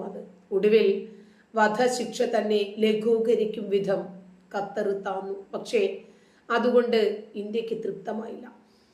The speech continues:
ഇന്ത്യ മറ്റെന്തോ കണ്ടിട്ടുണ്ട്. അതിന് പിന്നാലെ ദാ ഖത്തറിനെ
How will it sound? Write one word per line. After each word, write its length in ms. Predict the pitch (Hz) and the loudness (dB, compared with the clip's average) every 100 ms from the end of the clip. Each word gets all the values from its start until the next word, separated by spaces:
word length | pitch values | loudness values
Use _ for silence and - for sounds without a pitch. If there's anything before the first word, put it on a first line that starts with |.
| _ _ | _ _
ഇന്ത്യ 320 | 247 277 285 262 - - - 208 | 2 4 6 6 4 -2 -6 -6
മറ്റെന്തോ 520 | 196 - 262 254 262 247 240 | -2 2 2 4 4 4 0
കണ്ടിട്ടുണ്ട്. 580 | 202 202 220 220 214 - - _ _ _ _ _ _ _ _ | -2 -2 -2 -6 -10 -14 -18 _ _ _ _ _ _ _ _
അതിന് 280 | 208 208 214 214 | 2 4 4 2
പിന്നാലെ 500 | 202 214 226 233 202 - - - - 180 | 2 4 6 6 4 0 -8 -20 -10 -2
ദാ 100 | 175 - - - _ _ - | -2 -4 -12 -20 _ _ 2
ഖത്തറിനെ 680 | 285 285 - 330 320 320 | 2 2 2 2 4 0